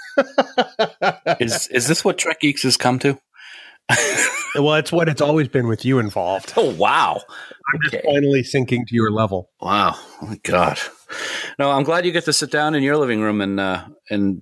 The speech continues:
Speaker 2: and have fun and do things like that last night. We really don't have much of a living room left. <clears throat>
Speaker 1: So, uh, before I click the record button, you told me you were standing in front of your closet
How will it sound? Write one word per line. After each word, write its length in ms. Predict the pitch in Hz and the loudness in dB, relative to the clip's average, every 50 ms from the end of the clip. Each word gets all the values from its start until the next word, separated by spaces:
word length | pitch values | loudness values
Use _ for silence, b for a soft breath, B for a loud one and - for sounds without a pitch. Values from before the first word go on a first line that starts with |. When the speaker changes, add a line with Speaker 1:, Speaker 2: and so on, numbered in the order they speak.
| - _ - | -10 _ -2
Speaker 2:
and 160 | 107 107 98 | -2 0 0
have 180 | 107 107 101 - | 0 0 -2 0
fun 380 | 110 110 110 107 107 107 - _ | 0 0 0 0 0 -2 -4 _
and 200 | - 110 110 104 - - | -2 0 0 2 2 0
do 100 | 120 107 | -2 0
things 240 | 117 117 113 104 | 0 0 0 0
like 140 | 117 107 - | 0 -2 0
that 180 | 117 107 107 104 | 0 0 0 0
last 240 | 107 104 101 - - | 0 0 0 0 0
night. 200 | 113 107 110 113 | 0 0 0 0
We 160 | 131 160 185 | -2 -2 0
really 220 | 247 240 160 147 | 0 0 0 0
don't 200 | 139 143 139 123 | 0 0 0 0
have 200 | 123 131 127 113 127 | 0 0 0 0 0
much 180 | 131 127 - | -2 0 0
of 80 | 127 117 | 0 0
a 20 | |
living 300 | 110 113 120 117 123 113 | 0 0 0 0 0 0
room 160 | 113 107 107 | 0 0 0
left. 380 | 107 131 147 107 - - - - B B B B B B B B B B B B B B _ _ - - - | 2 2 0 0 -2 -4 -10 -12 B B B B B B B B B B B B B B _ _ -14 -6 -4
<clears throat> 300 | - - 107 107 101 - | -2 -2 -2 -4 -6 -4
Speaker 1:
So, 360 | - - 214 196 160 - - _ _ _ _ _ _ - | -2 0 2 2 2 -2 -6 _ _ _ _ _ _ -2
uh, 140 | - 160 143 | 0 0 2
before 500 | 139 143 156 143 - 180 170 165 151 - | 2 2 0 2 2 2 2 2 2 4
I 120 | 139 143 135 | 2 2 0
click 240 | - - 147 123 - | 2 0 0 2 2
the 80 | 127 | 2
record 320 | 113 107 - - 127 120 107 | 2 2 2 2 2 2 4
button, 360 | 117 104 95 101 101 92 - - | 2 2 2 0 -2 -6 -8 -8
you 180 | - 113 123 | -6 -4 -4
told 220 | 127 - 160 135 131 | -2 0 0 2 2
me 80 | 120 | 2
you 160 | 113 117 131 | 2 2 2
were 160 | 135 127 110 104 | 2 2 2 0
standing 640 | - - - 139 135 139 139 135 117 110 104 107 | -2 -2 0 2 2 4 4 4 2 2 2 2
in 180 | 95 104 110 107 | 0 0 -2 -2
front 220 | - - 127 117 | 0 0 2 2
of 100 | 113 104 | 2 2
your 140 | 107 110 107 | 2 0 0
closet 580 | - - - 120 107 110 104 - 95 90 - | 0 0 0 2 2 2 2 0 -2 -4 -4